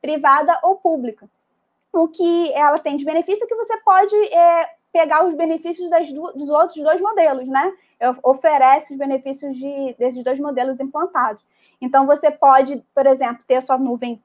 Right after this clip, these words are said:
privada dentro da sua instituição e deixar pra usar a nuvem pública se você precisar de uma demanda específica ou você não tem, né, como atender uma demanda ali da, da empresa, você contrata um serviço num provedor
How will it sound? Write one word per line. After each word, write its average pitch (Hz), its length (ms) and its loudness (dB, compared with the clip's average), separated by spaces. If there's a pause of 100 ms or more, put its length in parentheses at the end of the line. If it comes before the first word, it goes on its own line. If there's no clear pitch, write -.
privada 262 560 -2
dentro 254 160 -4
da 240 80 -6
sua 233 240 -8
instituição 302 720 -2 (320)
e 392 80 -4
deixar 415 360 2
pra 370 200 4
usar 302 480 0
a 285 160 -2
nuvem 285 380 -4
pública 330 520 -2
se 320 120 -14
você 294 180 -6
precisar 262 460 -2
de 262 80 -6
uma 254 120 -4
demanda 240 320 -4
específica 247 800 -8 (260)
ou 269 180 6
você 277 240 4
não 294 180 -4
tem, 269 340 0
né, 254 180 -2
como 247 160 -4
atender 247 420 -4
uma 240 180 -6
demanda 233 360 -6
ali 226 120 -6
da, 240 100 -6 (240)
da 240 140 -6
empresa, 269 340 -2
você 320 160 -12
contrata 320 520 -2
um 302 100 -8
serviço 269 500 -8
num 277 160 -4
provedor 254 500 -2